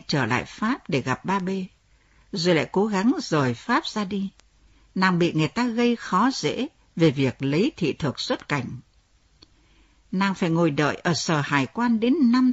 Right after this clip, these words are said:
tiếng đồng hồ. Cuối cùng, người ta cho phép gọi một cú phone cho Constantin Demerit. Mười phút sau khi nàng nói chuyện với Demerit,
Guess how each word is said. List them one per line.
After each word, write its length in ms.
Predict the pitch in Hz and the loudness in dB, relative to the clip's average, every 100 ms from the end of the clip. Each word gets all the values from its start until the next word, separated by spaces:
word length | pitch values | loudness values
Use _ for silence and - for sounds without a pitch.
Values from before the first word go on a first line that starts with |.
| - | 0
tiếng 160 | 220 392 175 | 0 2 2
đồng 180 | 135 | 2
hồ. 340 | 117 139 120 107 - _ _ _ _ _ _ _ _ _ _ _ | 0 -2 -4 -6 -14 _ _ _ _ _ _ _ _ _ _ _
Cuối 140 | - 240 | -2 0
cùng, 220 | - 269 | 2 2
người 120 | 262 | 2
ta 180 | - 202 - | 0 -6 -4
cho 200 | - 220 | -4 -4
phép 340 | - 262 - | -2 -4 -4
gọi 200 | - 131 | -2 -2
một 240 | 135 127 - | 0 -4 -4
cú 220 | 170 254 | -2 -2
phone 300 | - - 208 202 - _ _ - - | -4 -2 -2 -2 -6 _ _ -20 -6
cho 180 | 226 214 | -2 -2
Constantin 840 | - 214 - 220 208 - 214 185 | 0 -2 0 -2 -2 -2 -2 0
Demerit. 500 | 190 190 185 190 294 _ _ _ _ _ _ _ _ _ _ _ _ _ - - | 0 0 0 0 -4 _ _ _ _ _ _ _ _ _ _ _ _ _ -12 -2
Mười 380 | 180 180 180 | 2 4 4
phút 260 | 151 - 381 | 4 0 -2
sau 200 | - 254 | 0 -4
khi 160 | 254 254 | -2 0
nàng 300 | 190 269 262 | 2 2 2
nói 180 | 180 254 | 2 0
chuyện 280 | - 143 220 | -2 -4 -2
với 100 | 254 | -2
Demerit, 500 | 233 226 240 233 302 | 0 0 0 0 -2